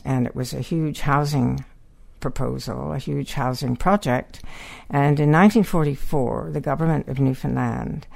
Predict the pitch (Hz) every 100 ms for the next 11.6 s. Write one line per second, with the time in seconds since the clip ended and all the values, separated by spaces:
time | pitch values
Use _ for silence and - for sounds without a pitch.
0 | - - - - - 143 - - 170 175
1 | 143 127 120 143 - - - 160 175 175
2 | 151 147 - 139 - - - - - -
3 | - - - - - - - 143 - 147
4 | 156 - - - - - - 135 - 151
5 | 160 147 127 139 139 123 - 147 147 156
6 | 131 - 143 135 160 226 190 - - -
7 | 131 - - - - - - - - -
8 | - 143 143 151 160 160 165 - 151 143
9 | 151 151 180 160 - 165 147 131 127 135
10 | 139 147 143 156 131 123 143 127 - 151
11 | 131 120 131 - -